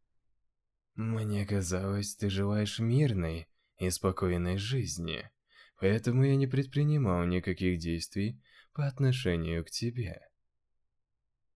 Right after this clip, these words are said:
«Ясно». Линус поднялся с дивана.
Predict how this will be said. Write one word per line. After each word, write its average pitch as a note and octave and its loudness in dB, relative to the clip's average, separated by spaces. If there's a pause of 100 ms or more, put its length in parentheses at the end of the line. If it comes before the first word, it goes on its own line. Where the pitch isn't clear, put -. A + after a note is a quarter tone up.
(260)
«Ясно». A#2 -2 (1000)
Линус F#2+ 4
поднялся G#2+ 2
с G2+ 2
дивана. G2+ 2